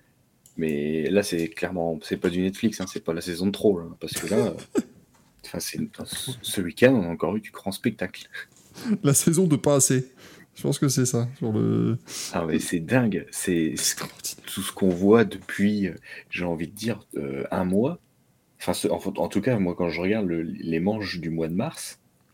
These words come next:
Speaker 1: C'est lunaire, hein, c'est dingue.
Speaker 2: Ah non, mais on,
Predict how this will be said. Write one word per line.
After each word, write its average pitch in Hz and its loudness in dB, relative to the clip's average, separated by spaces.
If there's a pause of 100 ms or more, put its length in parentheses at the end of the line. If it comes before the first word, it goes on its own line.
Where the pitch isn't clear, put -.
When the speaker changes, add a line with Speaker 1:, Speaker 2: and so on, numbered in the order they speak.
(460)
Speaker 1:
C'est - -6
lunaire, 95 6
hein, 87 -8
c'est - -2
dingue. 123 2 (440)
Speaker 2:
Ah 131 4
non, 147 6
mais 113 4 (260)
on, 151 8